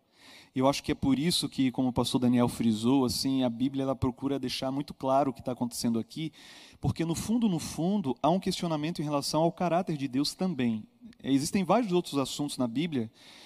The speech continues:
é, que tem Deus como foco, né? E Satanás, ele procura sempre, é, desconstruir ou mostrar um, um, uma imagem completamente errada de quem Deus é pra, pra o ser humano,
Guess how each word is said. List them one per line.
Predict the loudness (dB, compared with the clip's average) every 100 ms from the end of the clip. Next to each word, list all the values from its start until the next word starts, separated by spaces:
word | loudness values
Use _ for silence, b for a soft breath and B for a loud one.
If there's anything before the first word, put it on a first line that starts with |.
| B B
é, | -2 0 0
que | -4
tem | -2 2 2 0
Deus | 4 6 8 6
como | 0 -2
foco, | 0 2 2 2 0
né? | 0
E | 0
Satanás, | -2 0 0 0
ele | -2
procura | -2 -2 -2 -2 2 2
sempre, | 0 -2 -2 -2 -2 -2 B B B -4
é, | -2
desconstruir | 0 -2 -2 -4 -2 0 2 2 4 2 4
ou | 2 2
mostrar | 0 -2 0 2 4
um, | 2 -2
um, | -4 -4 0
uma | 2
imagem | 2 2 2 -2
completamente | -6 -4 -2 -2 -4 -2 -2
errada | -2 0 0 0
de | -4
quem | -6 2
Deus | 2 2
é | 0
pra, | 0 -2 -2 -4
pra | -4
o | -4
ser | -2 -2
humano, | 0 -2 -6